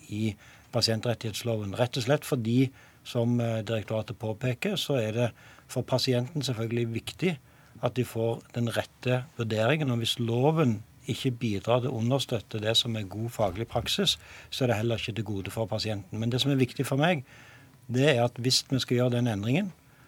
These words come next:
eh, som jeg mener vi skal nå sette i gang et utredningsarbeid på, så må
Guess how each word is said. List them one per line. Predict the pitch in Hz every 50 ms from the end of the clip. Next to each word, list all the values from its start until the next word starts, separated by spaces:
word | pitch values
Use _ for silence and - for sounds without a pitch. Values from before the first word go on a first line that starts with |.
| - - - - -
eh, | 127 123 120
som | 117 - - 123 117
jeg | 120 120
mener | 117 107 101 98 107
vi | 113 113
skal | - - - 113
nå | 107 110
sette | 107 - 113 101 - 107
i |
gang | 104 107 107
et | 104 92
utredningsarbeid | 104 104 - 113 110 104 101 95 - 110 101 101 104 -
på, | - 131 185 190 156 - - - - - - - -
så | - - - 131 127 127
må | 135 139